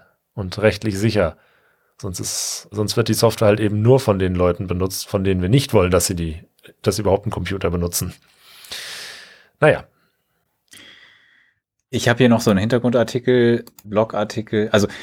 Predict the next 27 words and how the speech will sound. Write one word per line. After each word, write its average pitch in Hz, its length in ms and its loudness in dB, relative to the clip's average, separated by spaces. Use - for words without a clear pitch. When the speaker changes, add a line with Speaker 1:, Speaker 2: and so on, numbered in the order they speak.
Speaker 2:
der, 123 140 4
der, 123 140 2
das 117 180 2
war 123 120 6
damals 135 360 4
schon 147 120 2
eine 139 80 4
größere 117 360 4
Sache. 95 300 2
Es 87 160 0
ging 104 180 0
nämlich 104 340 0
um 95 280 -2
Kundendaten 117 800 0
von, 101 1160 0
also 90 220 -8
Bestellungen, 113 380 2
Adressen 104 320 0
und 101 100 -4
auch 90 160 -2
Kontodaten, 156 960 -4
laut 135 220 0
dem 123 240 -2
Spiegelartikel 120 520 2
hier 110 140 0
von 107 320 0
zweitausendeinundzwanzig. 107 840 -2